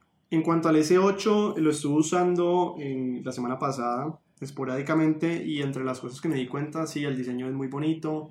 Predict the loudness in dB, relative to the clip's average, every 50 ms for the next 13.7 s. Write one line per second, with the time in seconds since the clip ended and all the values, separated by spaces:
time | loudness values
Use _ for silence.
0 | -18 _ -14 -12 -12 -8 -6 -6 -4 -4 -4 -6 -6 -6 -4 -4 -2 0 0 0
1 | 0 0 0 -2 -2 -4 -4 -4 -4 -2 -2 -2 -2 0 0 0 -2 -2 -4 -6
2 | -6 -4 -2 -2 -2 -2 -2 -2 -2 -2 -2 -2 -2 -2 -2 -4 -4 -6 -8 -10
3 | -10 -12 -12 -14 -18 _ _ _ _ -8 -4 -2 -2 0 0 0 0 -2 -4 -6
4 | -12 _ _ _ _ _ _ _ _ 0 2 2 4 4 2 2 0 0 0 -2
5 | -8 -14 _ -6 -4 -2 -2 -2 -4 0 4 4 4 4 2 2 0 0 0 0
6 | 0 -4 -2 0 0 0 0 0 -4 -4 -4 -4 -4 -4 -2 -4 -4 -4 -2 0
7 | 0 0 0 0 -4 -4 -4 -6 -8 -10 _ _ _ _ -12 -6 -4 -4 -2 -2
8 | -4 -4 -6 -8 -14 -18 _ _ -12 -10 -8 -6 -8 -8 -6 -6 -6 -6 -6 -6
9 | -6 -6 -4 -4 -4 -6 -6 -6 -4 -4 -4 -4 -4 -4 -6 -6 -4 -4 -4 -4
10 | -4 -4 -6 -8 -8 -10 -12 -14 -12 -10 -8 -8 -8 -8 -8 -8 -8 -8 -8 -6
11 | -6 -6 -6 -6 -8 -8 -8 -10 -10 -10 -10 -8 -8 -6 -6 -4 -4 -2 -4 -4
12 | -4 -4 -4 -4 -2 -2 -2 -4 -4 -6 -10 _ _ _ _ _ _ _ _ _
13 | _ _ _ _ _ -12 -8 -6 -4 -4 -6 -8 -12